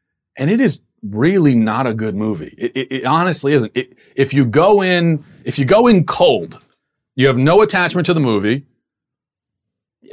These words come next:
You're not rooting against it. You don't dislike it without, you just, you're just, you're like, "Okay, let me, let me turn on this movie." If you look at it like that, it's really not that good. Uh, the acting is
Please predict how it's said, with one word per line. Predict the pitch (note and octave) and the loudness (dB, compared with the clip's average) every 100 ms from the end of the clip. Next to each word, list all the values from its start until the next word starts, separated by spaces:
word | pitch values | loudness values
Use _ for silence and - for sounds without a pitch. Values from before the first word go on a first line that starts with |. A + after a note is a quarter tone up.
| C3+ | -12
You're | C#3+ E3 D#3 | -6 -2 2
not | G#3 D3 | 2 4
rooting | D3+ E3+ C#3 | 6 6 4
against | A#2 C#3 G#3+ - | 2 2 0 -2
it. | F2+ A#2+ B2 | -6 -6 -2
You | |
don't | D3 C#3+ G#2+ | 0 0 0
dislike | C3+ C3+ A2+ G3 A#2 | -2 0 0 0 -2
it | G2+ | -2
without, | A2+ A2+ | -2 -2
you | |
just, | B2 A#2+ - | -4 -8 -6
you're | B2+ | -4
just, | A#2 - | -4 -6
you're | F#2+ G2 G#2+ | -8 -8 -4
like, | A2+ A#2 - | -2 -4 -6
"Okay, | A#2 C#3 | -4 -2
let | A#2+ | 0
me, | A#2 - _ | -2 -6 _
let | G#2+ | -4
me | B2 | -4
turn | A#2 B2+ | -2 -2
on | C#3 | -2
this | C3+ | 0
movie." | G3 C3 - _ _ _ _ _ _ _ _ _ _ _ _ _ _ | -2 -2 -8 _ _ _ _ _ _ _ _ _ _ _ _ _ _
If | _ - | _ -6
you | D3 | -2
look | A#3+ A3+ | -2 -2
at | G3 | -4
it | |
like | D#3 A2 | -2 -4
that, | D3+ B2+ | -4 -6
it's | G2+ - | -6 -10
really | G2 C3+ A3+ A3+ B2 | -6 -2 0 0 0
not | G2+ A#2 C3+ C3 - _ | -4 -6 -8 -10 -14 _
that | G2+ F#2+ A2 A#2+ D3+ D#2+ | -18 -10 -10 -10 -14 -8
good. | A2+ D#3 - - - _ _ _ _ _ | -4 -2 -4 -14 -20 _ _ _ _ _
Uh, | A#2 A#2 A2+ G#2+ G2+ _ _ - | -6 0 0 0 -4 _ _ -16
the | G#2 A#2 A#2+ | -8 -6 -4
acting | B2+ F#3 - - C#3+ B2 A2 | -4 -4 -6 0 2 2 -2
is | G#2+ F2 | -6 -10